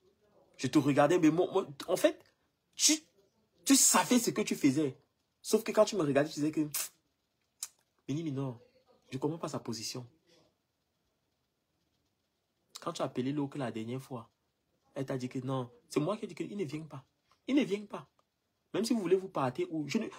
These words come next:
regarde, je ne marche pas, je n'ai pas faim. Et quand je sors, je sors pour payer les factures.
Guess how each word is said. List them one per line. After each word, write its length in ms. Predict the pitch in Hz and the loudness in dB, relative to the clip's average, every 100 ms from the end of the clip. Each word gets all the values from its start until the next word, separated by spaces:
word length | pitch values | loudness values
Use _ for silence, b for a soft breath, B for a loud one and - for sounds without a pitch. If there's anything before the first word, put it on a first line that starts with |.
| - | -4
regarde, 260 | 175 190 135 | 0 0 0
je 120 | 185 | -2
ne 60 | |
marche 420 | 180 220 247 233 220 | 0 0 0 -2 -4
pas, 180 | 214 - | -6 -2
je 100 | 190 | -2
n'ai 100 | 240 | 0
pas 140 | 226 | -2
faim. 360 | - 208 175 123 - _ _ _ _ _ _ _ _ _ _ - | 0 2 0 -2 -12 _ _ _ _ _ _ _ _ _ _ -4
Et 120 | 170 | 0
quand 140 | 240 | 0
je 100 | 202 | 0
sors, 320 | 151 - 196 190 | 0 2 2 0
je 100 | 135 | -2
sors 300 | - 190 180 | 0 0 -2
pour 120 | 165 | -2
payer 140 | 131 | -2
les 120 | 151 | 0
factures. 420 | 127 117 - 131 | -4 -8 -8 -10